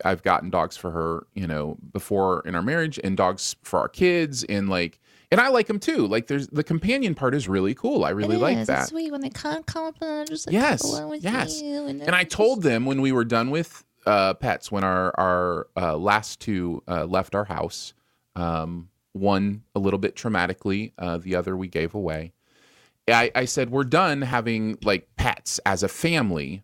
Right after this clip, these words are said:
Speaker 1: but you are welcome to dog sit whenever somebody needs, you know, to kinda get that, you know, cuddle buddy feel and have a dog over and that kinda stuff. Like, you're good." And I just realized this time, like, I'm gonna stick to that, but,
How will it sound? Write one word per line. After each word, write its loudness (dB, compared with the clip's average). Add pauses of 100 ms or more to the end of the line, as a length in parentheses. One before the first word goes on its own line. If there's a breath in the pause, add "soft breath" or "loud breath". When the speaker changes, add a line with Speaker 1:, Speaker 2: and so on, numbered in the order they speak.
Speaker 1:
but 2
you 4
are 6
welcome 2
to -6
dog 2
sit 0
whenever 0
somebody 0
needs, -4
you -2
know, -2
to -4
kinda 0
get 0
that, 4
you -4
know, -2 (580)
cuddle 4
buddy 2
feel 0
and -2
have 2
a -2
dog 2
over 0
and -2
that -4
kinda -4
stuff. -4
Like, -6
you're -10
good." 0
And 0
I 2
just 0
realized 4
this -4
time, 0
like, 0 (460 soft breath)
I'm 4
gonna 6
stick 0
to 4
that, 2
but, 2